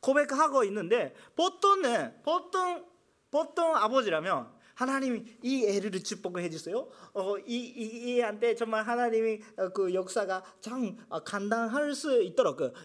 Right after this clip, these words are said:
일을 잘 키워주세요." 이런, 이런 그, 그 말이 나오죠. 근데 칠십오 절까지 나왔던 이야기가 무슨 이야기입니까? 그 시편의 인연이 있는데 그가 이야기하고 있는 것은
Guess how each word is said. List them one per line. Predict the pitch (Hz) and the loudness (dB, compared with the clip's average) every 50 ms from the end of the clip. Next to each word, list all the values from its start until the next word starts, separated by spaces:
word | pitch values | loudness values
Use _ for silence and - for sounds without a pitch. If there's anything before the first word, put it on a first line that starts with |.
| - | -6
일을 | 190 185 202 220 226 190 - | -4 -2 0 0 0 -2 -2
잘 | - - 190 233 240 | -4 -8 -6 -6 -6
키워주세요." | 240 - 233 233 247 240 214 214 220 214 208 220 226 202 | -4 0 2 2 2 2 0 -4 -4 -4 -2 0 0 0
이런, | 208 254 330 311 277 302 | 2 2 2 2 2 2
이런 | 339 392 392 403 370 | 2 2 2 2 0
그, | - 370 349 320 294 240 - - - _ _ _ _ _ _ _ | -4 -2 -2 -2 -2 -6 -10 -14 -20 _ _ _ _ _ _ _
그 | - - 254 254 240 240 233 226 | -20 -12 -6 -2 0 0 0 0
말이 | 208 160 165 175 196 202 | -2 0 -2 0 0 -2
나오죠. | 175 123 117 123 - 95 85 - _ _ _ _ _ _ _ _ _ _ _ _ | -4 -4 -6 -10 -12 -16 -20 -20 _ _ _ _ _ _ _ _ _ _ _ _
근데 | - 285 302 330 370 339 262 - - - - - _ - | -6 -4 -2 0 2 0 0 -2 -6 -14 -20 -20 _ -8
칠십오 | - 349 359 359 359 403 403 359 262 247 240 | -2 -2 0 0 4 4 6 6 6 6 6
절까지 | 285 339 330 269 - 220 185 180 226 233 202 143 120 - - - - - | 4 2 2 2 2 0 0 2 2 2 2 2 0 -4 -12 -20 -20 -8
나왔던 | - 156 190 226 254 254 240 - - 311 302 277 190 165 | -2 0 2 2 2 0 -2 -4 -4 -2 -2 0 -2 -2
이야기가 | 190 226 226 190 156 143 202 214 170 127 - - - | -2 -2 -2 -2 -2 -4 -4 -4 -4 -8 -12 -16 -10
무슨 | 196 208 240 240 285 277 | -4 -4 -4 -2 0 -2
이야기입니까? | 240 185 160 147 131 120 113 107 104 107 - 214 233 143 98 - _ _ - - - - | -2 0 0 -2 -2 -4 -8 -10 -10 -4 -2 0 0 0 -4 -10 _ _ -20 -20 -8 -2
그 | 262 269 254 240 | 0 2 2 2
시편의 | 247 - 339 330 349 415 392 392 392 294 240 226 | 0 -2 -2 0 2 0 0 2 0 0 0 0
인연이 | 214 226 247 247 175 | 2 2 2 2 2
있는데 | 156 143 139 147 220 247 190 - - - - - _ _ _ _ _ - | 0 -2 0 0 0 0 0 -4 -8 -18 -20 -20 _ _ _ _ _ -6
그가 | - - 262 247 302 330 349 359 349 - - _ _ _ _ _ _ _ _ _ _ _ _ _ _ _ _ _ _ | -4 -4 -4 0 4 4 4 4 4 0 -6 _ _ _ _ _ _ _ _ _ _ _ _ _ _ _ _ _ _
이야기하고 | - 214 240 277 269 233 226 208 220 247 247 247 262 247 | -4 2 2 2 2 2 -2 2 2 2 4 4 4 4
있는 | 208 185 180 180 160 | 4 2 0 -4 -4
것은 | 160 160 - 294 285 - - - | -4 -4 -2 -2 -2 -2 -2 -6